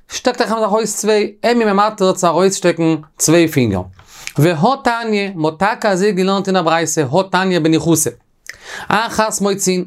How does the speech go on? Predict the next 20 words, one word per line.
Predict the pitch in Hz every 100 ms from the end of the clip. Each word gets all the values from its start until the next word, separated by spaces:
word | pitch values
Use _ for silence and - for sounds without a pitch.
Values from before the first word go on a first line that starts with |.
| -
שתיים, | - - 185 220 196 190
אין | 226 233
מוצין. | 220 214 196 180 - _ _ _ _ - - - 123
במדבר | 107 107 208 202 175
ממורין | 165 156 156 156 147
בבורי, | 131 202 131 82 _ _ _ -
אבל | 131 143 185 190
בחולה, | 175 - - 131 202 226 165 -
אפילו | 120 113 240 240 233
שתיים | 226 208 208
מוצין. | 202 208 165 156 151 151 _ _ - - -
והיחידין, | 139 135 139 135 170 202 160 147 147 139
זאגט | 151 160 147
רש"י, | 170 180 - 151 135
קראנקע | 139 165 180 170
מענטשן, | 151 185 190 151
רופט | 165 170
מען | 170
זיי | 143 135
יחידים, | 214 202 170 170